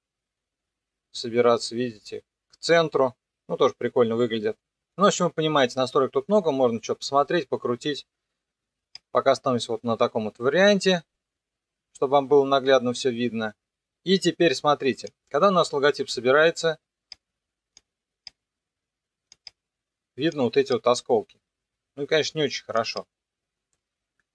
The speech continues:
Чтобы этих осколки закрыть, мы давайте вот этот ещё элемент продублируем. То есть продублируем его как слой, чтобы он сверху наложился. Но у него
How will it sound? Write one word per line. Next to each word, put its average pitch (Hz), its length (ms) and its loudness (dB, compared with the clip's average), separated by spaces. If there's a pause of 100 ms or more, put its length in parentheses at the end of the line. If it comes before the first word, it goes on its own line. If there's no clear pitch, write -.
(160)
Чтобы 156 320 2
этих 131 320 -2
осколки 139 540 0
закрыть, 123 680 0 (360)
мы 139 220 -4
давайте 120 680 2
вот 110 280 -4 (600)
этот 120 320 -6 (580)
ещё 113 440 -2 (160)
элемент 117 420 -6 (100)
продублируем. 127 720 0 (200)
То - 60 -18
есть - 100 -18
продублируем 135 520 2
его 120 200 2
как 123 240 0
слой, 160 280 0
чтобы 117 220 -10
он 117 80 -4
сверху 135 320 -2
наложился. 120 640 -2 (540)
Но 151 320 2
у 139 80 -6
него 143 540 4